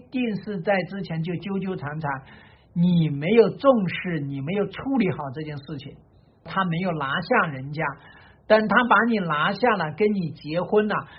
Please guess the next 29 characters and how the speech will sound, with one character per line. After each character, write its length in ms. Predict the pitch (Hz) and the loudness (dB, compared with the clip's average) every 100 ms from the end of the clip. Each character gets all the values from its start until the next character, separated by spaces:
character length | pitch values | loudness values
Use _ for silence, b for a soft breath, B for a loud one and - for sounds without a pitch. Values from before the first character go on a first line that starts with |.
| B - | B -2
那 220 | 226 285 | 4 6
个 80 | 226 | 6
女 160 | 196 160 | 4 0
人 220 | 147 175 | -4 -4
就 100 | 185 | -4
慌 560 | 170 - 185 202 196 190 | -6 -6 4 4 4 2
了， 80 | 151 | -4
那 80 | 160 | -4
个 100 | 208 | -2
女 120 | 196 156 | -2 -4
人 200 | 147 160 | -6 -10
反 240 | - 165 | -4 -2
而 240 | 143 160 | -2 -2
会 180 | 180 202 | -2 -2
觉 160 | 170 160 | -2 -4
得 100 | 160 151 | -4 0
，“哇， 240 | 247 240 202 | 2 2 0
这 140 | 220 | -2
个 80 | 208 | -4
男 180 | 170 180 | -4 -6
人 100 | 190 | -8
好 240 | - 175 | -10 -6
有 140 | 196 | -4
魅 220 | 180 180 233 | -2 2 2
力”， 340 | 202 170 160 135 | 2 -2 -4 -4
反 120 | 165 | -4
而 160 | 156 190 | -2 -2
愿 460 | 208 262 240 202 | 2 4 4 2
意 300 | 190 196 156 | 0 -2 -4